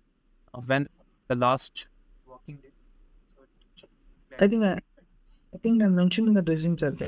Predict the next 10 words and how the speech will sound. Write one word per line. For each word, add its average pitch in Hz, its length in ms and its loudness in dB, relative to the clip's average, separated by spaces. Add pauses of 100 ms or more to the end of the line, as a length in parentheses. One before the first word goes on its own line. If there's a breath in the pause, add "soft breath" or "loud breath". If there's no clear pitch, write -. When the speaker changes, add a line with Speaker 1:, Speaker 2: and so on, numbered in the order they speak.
(360)
Speaker 1:
Uh, 135 320 -6
it 170 160 -4
says, 185 360 0
uh, 139 440 -2 (560)
from 147 320 -2
March, 143 460 -2 (800)
continue. 156 480 2 (600)
So, 131 120 -4 (640)
Speaker 2:
Continue. 196 540 0
Speaker 1:
that, 147 180 -8